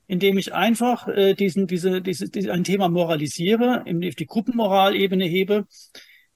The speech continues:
Das war auch gezielt übrigens. Da gibt's ja diese schöne Arbeit von der Yale University, wo also wirklich auch quasi empfohlen hat, ja,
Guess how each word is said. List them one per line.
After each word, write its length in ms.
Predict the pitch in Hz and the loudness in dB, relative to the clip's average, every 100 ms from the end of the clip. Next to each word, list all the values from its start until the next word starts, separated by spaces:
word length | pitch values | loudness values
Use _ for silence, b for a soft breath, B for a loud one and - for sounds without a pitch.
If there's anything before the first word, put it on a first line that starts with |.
| - | -2
Das 200 | 160 - | -2 0
war 180 | 170 - | 0 0
auch 200 | 175 - | -2 -4
gezielt 440 | - - 196 240 | -8 -2 -2 0
übrigens. 540 | 262 196 220 226 220 | -2 -2 0 2 0
Da 120 | - 170 | -2 -6
gibt's 200 | 180 - | -6 -6
ja 80 | |
diese 200 | 165 156 | -6 -6
schöne 280 | 156 180 170 | -4 -2 0
Arbeit 280 | 170 165 165 | 0 0 -2
von 140 | - 151 | -2 -4
der 100 | 139 | -2
Yale 340 | 156 196 214 | 0 0 2
University, 720 | 214 202 202 202 196 202 185 | 0 0 -2 -2 -4 -4 -2
wo 160 | 160 180 | -2 -2
also 240 | 151 151 | -2 -4
wirklich 300 | 170 170 - | -4 -4 -4
auch 240 | 165 147 | -4 -4
quasi 280 | - 156 160 | -2 0 0
empfohlen 720 | 165 131 - 220 262 240 151 | -2 -4 2 6 8 6 4
hat, 340 | 135 - - - _ _ _ _ _ | 2 -2 -8 -14 _ _ _ _ _
ja, 320 | 151 185 202 | 0 2 0